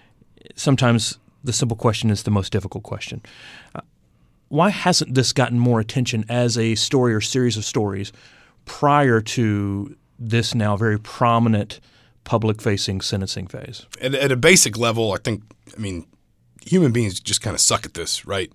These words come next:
Speaker 2: Like, we're not good at confronting things that make us uncomfortable, that make us,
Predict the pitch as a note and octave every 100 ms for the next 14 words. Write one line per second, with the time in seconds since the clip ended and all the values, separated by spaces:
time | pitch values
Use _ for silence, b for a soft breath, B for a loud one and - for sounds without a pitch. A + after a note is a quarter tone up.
0 | _ G#2 F#2 - A2 B2+ B2 A#2 G#2+ G#2
1 | F#2 - F2+ E2 - A2+ F#2+ G2 E2+ F#2+
2 | F2+ - G2+ F2+ F2+ - D#2+ - A#2+ G#2+
3 | G#2+ F#2+ F2+ F#2 F#2 F2+ D#2+ -